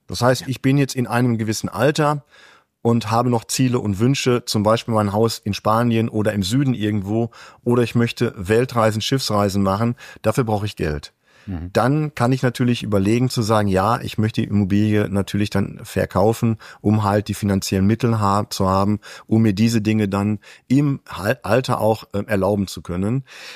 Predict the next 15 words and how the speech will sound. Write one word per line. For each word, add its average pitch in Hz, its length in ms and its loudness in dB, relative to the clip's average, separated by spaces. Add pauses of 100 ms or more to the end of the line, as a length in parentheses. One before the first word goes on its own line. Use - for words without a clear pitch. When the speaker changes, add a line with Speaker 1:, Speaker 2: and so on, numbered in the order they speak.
(200)
Speaker 1:
Ein 110 140 2
nächster 151 280 2
Punkt 139 240 -2
ist 123 120 -2
natürlich 131 200 -2
das 110 160 -4
Thema 110 220 -2
Erbschaft. - 640 -10
Habe 139 220 0
ich - 220 -4
Erben, 139 580 2
die 101 260 -6
später 127 480 0
auch 117 140 -2
mal 117 420 2